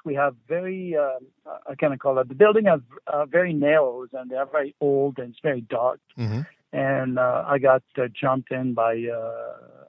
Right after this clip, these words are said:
Speaker 1: I, I think it was three guys. Yeah.
Speaker 2: Wow. Okay.
Speaker 1: So, yeah, I got scared, you know, and obviously, uh, I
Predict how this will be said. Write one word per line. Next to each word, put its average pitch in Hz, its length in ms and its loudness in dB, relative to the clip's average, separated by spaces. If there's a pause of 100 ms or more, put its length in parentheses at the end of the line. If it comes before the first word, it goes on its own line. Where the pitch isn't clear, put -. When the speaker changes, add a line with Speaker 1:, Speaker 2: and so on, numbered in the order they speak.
(180)
Speaker 1:
I, 147 280 -8
I - 20 -4
think 202 200 -2
it 160 40 -4
was 147 160 -2 (260)
three 160 240 2
guys. 127 380 2 (260)
Yeah. 127 260 -6
Speaker 2:
Wow. 82 360 -16 (280)
Okay. 98 200 -8
Speaker 1:
So, 62 320 2 (280)
yeah, 160 200 4
I 208 100 10
got 294 200 8
scared, 220 440 2
you 226 100 -4
know, 202 340 4
and 180 180 -2
obviously, 185 640 0
uh, 175 40 8
I 165 440 6